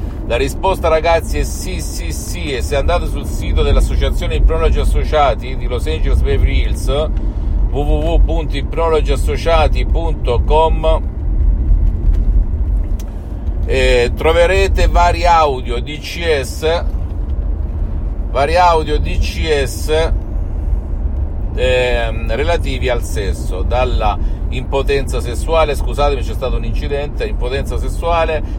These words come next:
frigidità, eiaculazione precoce e anche calo di libido, eccetera, eccetera. Perché succede ciò? Se rifletti, il pilota automatico, il subconsciente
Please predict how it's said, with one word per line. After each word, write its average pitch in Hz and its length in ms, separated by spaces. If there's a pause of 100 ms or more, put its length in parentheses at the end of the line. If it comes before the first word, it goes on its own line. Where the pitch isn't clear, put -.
frigidità, 151 800
eiaculazione 127 720
precoce 113 720
e 127 140
anche 120 420
calo 117 280
di - 160
libido, - 640 (360)
eccetera, 113 540
eccetera. - 380
Perché - 600
succede - 500
ciò? 92 160
Se 95 140
rifletti, 107 520
il 113 100
pilota 175 340
automatico, 113 720
il 104 80
subconsciente - 960